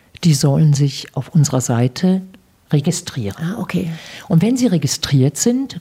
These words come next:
Speaker 1: können sie teilnehmen. Was möglich ist und was wir machen werden, und da, ähm, hast du auch recht,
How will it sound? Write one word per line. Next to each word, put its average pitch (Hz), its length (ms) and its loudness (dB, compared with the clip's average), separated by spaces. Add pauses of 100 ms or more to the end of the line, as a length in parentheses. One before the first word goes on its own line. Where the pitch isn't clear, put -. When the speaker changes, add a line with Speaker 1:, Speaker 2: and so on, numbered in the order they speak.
Speaker 1:
können 175 340 4
sie 165 220 0
teilnehmen. 120 800 0 (120)
Was 160 800 -4
möglich 175 560 0
ist 165 160 -2
und 165 100 2
was 139 220 -2
wir 127 80 2
machen 123 440 -2
werden, 139 440 0
und 151 180 -2
da, 139 240 -2 (800)
ähm, 131 640 2
hast 143 320 -2
du 151 80 -6
auch - 240 -8
recht, - 500 -6